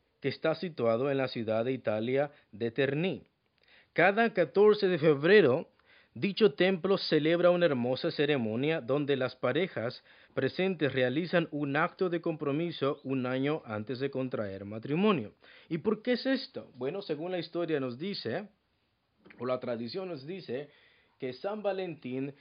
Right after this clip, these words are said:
era una persona que se opuso a este emperador Claudio cuando este emperador no permitía que los jóvenes contrayeran matrimonio. ¿Por qué?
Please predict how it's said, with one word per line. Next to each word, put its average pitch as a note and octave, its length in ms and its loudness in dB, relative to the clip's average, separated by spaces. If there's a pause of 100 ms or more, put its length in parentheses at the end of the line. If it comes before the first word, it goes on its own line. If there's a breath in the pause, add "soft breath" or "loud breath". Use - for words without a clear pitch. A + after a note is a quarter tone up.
(220 soft breath)
era F3 180 2
una F#3+ 220 2
persona C#3+ 720 4 (680 soft breath)
que D3 140 4
se D#3+ 160 2
opuso D#3 800 0
a D#3+ 100 0
este F3 200 -6
emperador D3+ 760 -2
Claudio D3+ 800 -4
cuando C3 640 -2
este F3 260 -6
emperador C3 720 -6 (280 soft breath)
no F3 280 -6
permitía D#3+ 800 -6
que B2 140 -6
los A#2+ 200 -8
jóvenes D#3 520 -4
contrayeran B2 640 -2
matrimonio. B2 800 -6
¿Por C#3 220 -8
qué? E3 300 -6